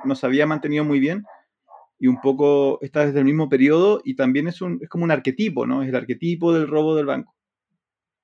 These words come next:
Eh, yo, yo la primera vez que la ubiqué fue buscando, había visto una, una entrevista del Padrino dos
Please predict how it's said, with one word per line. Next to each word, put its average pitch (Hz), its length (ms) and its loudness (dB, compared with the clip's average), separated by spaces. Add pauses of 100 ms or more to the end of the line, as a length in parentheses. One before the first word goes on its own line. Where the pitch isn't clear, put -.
(140)
Eh, 123 460 0
yo, 139 260 2 (100)
yo 143 220 -4
la 170 140 0
primera 156 240 0
vez 180 80 -2
que - 80 -6
la 185 80 2
ubiqué 160 500 -2 (640)
fue 147 140 2
buscando, 165 960 -2 (120)
había 131 220 0
visto 160 220 -6
una, 147 580 -2 (300)
una 127 120 0
entrevista 127 520 -2
del 160 160 -4
Padrino 131 420 0
dos 127 320 -4